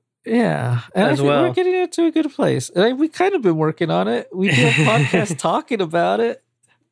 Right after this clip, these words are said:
Speaker 2: We've been working.
Speaker 1: And we edit every day, honest. <laughs>
Speaker 2: <laughs>
Speaker 1: Every day we edit.
Speaker 2: Every day I look at Premiere.
Speaker 1: <laughs> Every day I think about it.
Speaker 2: That's true. I do think about it every day.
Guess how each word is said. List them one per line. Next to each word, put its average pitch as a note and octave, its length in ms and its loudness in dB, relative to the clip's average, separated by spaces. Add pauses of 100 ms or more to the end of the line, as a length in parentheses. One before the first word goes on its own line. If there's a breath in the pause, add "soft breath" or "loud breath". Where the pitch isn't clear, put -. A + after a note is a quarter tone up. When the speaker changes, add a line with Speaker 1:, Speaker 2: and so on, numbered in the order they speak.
(440)
Speaker 2:
We've F3+ 200 -6
been E4 140 0
working. D3+ 340 0
Speaker 1:
And D3+ 100 0
we D3+ 160 0
edit E3+ 420 0
every E3 360 0
day, D#3 380 0
honest. E3+ 720 -2
<laughs> - 0 -
Speaker 2:
<laughs> - 0 -
Speaker 1:
Every G#3 920 0
day F3 400 2
we F3 300 -2
edit. D3 480 -2
Speaker 2:
Every - 340 -2
day E3 380 0
I - 20 0
look D#3 260 -2
at F3+ 140 -6
Premiere. E3+ 600 -4
Speaker 1:
<laughs> - 180 -4
Every G#3 800 0
day G3 320 -4
I - 40 0
think - 300 -12
about - 360 -8
it. - 140 -12 (680 soft breath)
Speaker 2:
That's D3+ 320 -4
true. E3 240 4
I C#3+ 100 2
do D#3 260 -2
think D#3+ 220 -4
about C3 360 -2
it - 20 2
every D3 260 -2
day. B2+ 320 -2